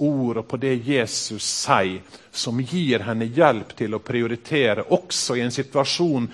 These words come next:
der alt bare er kaos rundt henne. Og det er jo det som er livet våre, at det er masse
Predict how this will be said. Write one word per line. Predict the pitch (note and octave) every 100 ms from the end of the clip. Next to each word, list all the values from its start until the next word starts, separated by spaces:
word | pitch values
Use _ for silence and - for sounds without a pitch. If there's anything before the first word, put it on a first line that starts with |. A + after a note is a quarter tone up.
| - - - -
der | D3+ D#3
alt | D#3+ E3+ C#3
bare | D3 C#3+ D3+
er | -
kaos | G3+ E3 A#2+ A#2 - E3
rundt | E3 B2 -
henne. | E3 G3+ - - - _ _ _ - - - _
Og | C3
det |
er | D3+
jo | D3
det | C#3 E3+ B2
som | - A#2+ C#3
er | E3
livet | C#3+ F3 C#3+ A#2 A2
våre, | A2 A2+ B2+ G#2+
at | G#2+ -
det | F3
er | E3+
masse | G3 - G#3